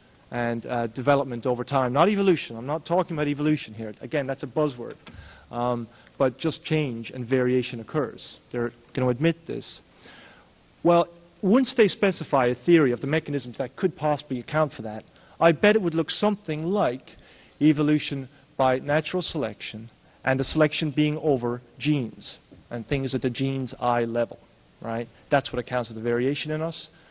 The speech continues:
Um, and once they can see that much, then why can't s-, speciation, right, the differences between us emerge into two different species,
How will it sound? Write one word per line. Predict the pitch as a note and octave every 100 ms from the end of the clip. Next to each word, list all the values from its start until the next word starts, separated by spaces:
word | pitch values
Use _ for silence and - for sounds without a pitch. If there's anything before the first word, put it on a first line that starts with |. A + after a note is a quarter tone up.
| - _ _ B2+
Um, | A#2 A#2 A#2 A2+ - - - -
and | C3+ C#3 D3
once | A3 A#3
they | A#3+
can | G#3+
see | F#3+ G#3+
that | G3+ F#3
much, | D#3+ D#3 - - - _
then | F3 E3+ D3+
why | C#3 D#3+ F3
can't | E3+ D3+ D#3 C#3+ C3+ - - - -
s-, | - - -
speciation, | - E3 D3+ E3 C#3 C3 - A#2+ C3 C#3
right, | A#2+ A#2+ C3 - -
the | C#3
differences | B2 E3 D#3 C3 B2+
between | C#3 D3+ C3+
us | A#2+ -
emerge | C#3+ E3+ E3 C#3
into | A2
two | - B2+
different | B2 B2 A2
species, | - A2+ - -